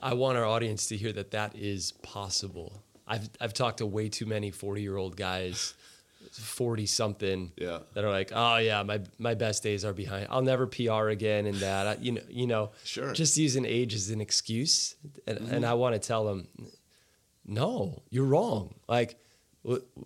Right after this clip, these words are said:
Speaker 1: why don't we, why don't we both be better in our forties than we were in our twenties?"
Speaker 2: Glory to glory, man.
Speaker 1: On, on multiple levels.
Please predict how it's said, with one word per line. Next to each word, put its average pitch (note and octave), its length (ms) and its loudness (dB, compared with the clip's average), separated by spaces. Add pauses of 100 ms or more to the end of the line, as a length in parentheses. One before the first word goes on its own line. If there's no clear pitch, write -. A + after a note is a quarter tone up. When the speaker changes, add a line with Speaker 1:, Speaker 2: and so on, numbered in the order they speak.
(180)
Speaker 1:
why B2+ 220 2
don't F3 180 2
we, D#3+ 100 -2
why A#2+ 240 0
don't A3 140 -2
we F3+ 120 2
both D3 420 2
be G#2+ 360 2 (340)
better C3+ 300 4
in C3 100 6
our B2 120 4
forties B2 400 0
than A#2+ 180 2
we A#2+ 80 0
were A#2 200 0
in A2 60 0
our G#2 120 0
twenties?" F#2+ 580 -8
Speaker 2:
Glory G#2+ 280 -2
to A#2+ 60 -4
glory, B2 300 0
man. G2+ 200 0
Speaker 1:
On, F3+ 180 8
on G#3 220 8
multiple G#3 440 4
levels. - 500 2